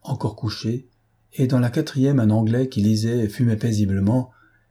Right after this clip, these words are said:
et que les bruits du corridor n'avaient pu distraire de sa lecture. Il s'appelait le major Parbury.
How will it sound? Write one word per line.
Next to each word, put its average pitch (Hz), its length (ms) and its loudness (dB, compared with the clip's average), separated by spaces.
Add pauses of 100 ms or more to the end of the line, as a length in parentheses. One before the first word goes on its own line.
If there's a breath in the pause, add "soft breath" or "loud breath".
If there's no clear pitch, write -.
(140 soft breath)
et 151 60 -10
que 139 120 2
les 131 100 6
bruits 131 240 2
du 135 120 0
corridor 120 440 0
n'avaient 113 280 0
pu 131 120 -4
distraire 113 440 -2
de 98 80 -4
sa 98 160 -2
lecture. 98 500 -4 (680)
Il 127 140 -2
s'appelait 127 400 -2
le 117 80 2
major 107 580 -2
Parbury. 104 640 -4